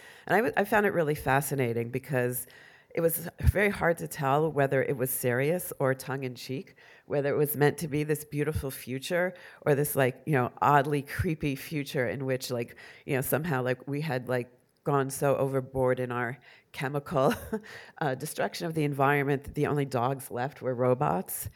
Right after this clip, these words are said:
Um, and so I think there's, there's a lot of interesting questions that this picture brings up, but I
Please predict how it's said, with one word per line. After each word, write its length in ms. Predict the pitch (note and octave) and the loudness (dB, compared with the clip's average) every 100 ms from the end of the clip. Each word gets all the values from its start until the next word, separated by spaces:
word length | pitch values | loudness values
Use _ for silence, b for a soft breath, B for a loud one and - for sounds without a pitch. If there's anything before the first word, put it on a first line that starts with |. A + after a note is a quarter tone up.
| B B B - | B B B -6
Um, 560 | D#3 C3 B2 C3 C3 - - | -2 -2 -2 -8 -14 -18 -8
and 380 | D#3 C#3+ C#3 C3+ - | -2 -2 -2 -6 -6
so 160 | F3+ | -2
I 60 | D#3 | 0
think 160 | G#3 | 0
there's, 160 | G3+ F3+ | 0 -2
there's 260 | - F#3 E3+ | -2 -2 -2
a 60 | |
lot 200 | E3 F#3 | 0 0
of 80 | E3+ | 2
interesting 520 | D3+ - D3 - C#3+ | -2 0 -4 -2 -6
questions 520 | - C#3+ D3 - C3+ | -2 -2 -2 -4 -2
that 160 | C3+ B2+ | -2 0
this 220 | C3+ - - B B B | -2 -4 -12 B B B
picture 320 | D4 - F#3 | -2 0 0
brings 340 | D3+ D3 D3 | 0 0 0
up, 360 | C#3 B2 - _ - | 0 0 -4 _ -2
but 300 | D#3 C#3+ - | 2 2 2
I 340 | D#3 D3 C#3 | 2 2 0